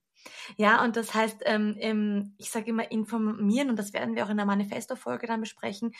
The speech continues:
das hat mehr mit Orientierung geben zu tun als mit Rechtfertigen oder Mitnehmen. Und da ist es auch wichtig beim M G, ja, wenn, grad wenn diese Angst da ist, zu viel für andere zu sein, zu wechselhaft zu sein,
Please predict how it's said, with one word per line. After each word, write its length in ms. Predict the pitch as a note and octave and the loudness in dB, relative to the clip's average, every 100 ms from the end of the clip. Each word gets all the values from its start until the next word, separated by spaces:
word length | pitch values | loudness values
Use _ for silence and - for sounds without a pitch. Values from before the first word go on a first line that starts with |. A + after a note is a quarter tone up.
| - - - - | -14 -16 -12 -2
das 180 | G#3 A3 | 0 0
hat 160 | G#3+ | 2
mehr 320 | G#3 G3+ A3 | 6 6 6
mit 180 | B3+ A#3 | 2 2
Orientierung 1000 | - G#3 F#3+ F#3+ - A#3 B3 D#4 D#4 D#4+ | 0 2 2 0 -6 -4 -2 -2 0 -2
geben 420 | - B3 C#4+ C#4+ C#4+ | -2 -4 -4 -6 -6
zu 100 | C4 | -8
tun 360 | - - A3+ B3+ | -8 -6 -2 0
als 220 | G3 G3 | 0 0
mit 180 | F#3+ - | -4 -4
Rechtfertigen 640 | F#3 - - G#3+ A3 G#3+ | -8 -8 -4 -4 -2 0
oder 160 | G3 F3+ | 2 2
Mitnehmen. 580 | G#3+ G3+ F3 F3+ F#3 G4 - - - - - - | 0 0 -4 -2 -4 -4 -10 -18 -16 -12 -12 -2
Und 220 | A#3 A3 | 0 4
da 160 | G3+ A#3+ | 4 4
ist 160 | C4 | 2
es 0 | |
auch 180 | - G#3+ | 2 -2
wichtig 320 | A#3 - B3+ | -2 -4 -4
beim 140 | A3+ A3 | -2 2
M 180 | G#3+ G3+ | 2 0
G, 220 | G3+ B3+ | -2 0
ja, 340 | G3+ A3+ - | 4 4 2
wenn, 540 | - G3+ G3+ G3+ G3+ - _ _ _ _ - | 2 4 6 4 2 -6 _ _ _ _ -18
grad 240 | - G#3 G#3+ | 4 4 6
wenn 140 | A3+ | 2
diese 220 | G#3+ A3 | 0 0
Angst 280 | G3 A3 - | 2 0 0
da 120 | G3+ | 0
ist, 200 | G3+ G#3 | 0 -2
zu 80 | - | -8
viel 220 | G3+ A#3+ | -6 -6
für 160 | A#3+ A#3 | 0 2
andere 400 | A3+ A3+ A3+ G#3 | 2 2 2 0
zu 100 | G#3+ | -4
sein, 260 | G3+ G3+ G#3 | -4 -2 -2
zu 140 | G#3 | -2
wechselhaft 480 | A3 - G#3 G3+ G3+ | -4 -4 -2 -2 -4
zu 80 | G3 | -4
sein, 400 | G3+ F#3+ G#3 | 0 2 0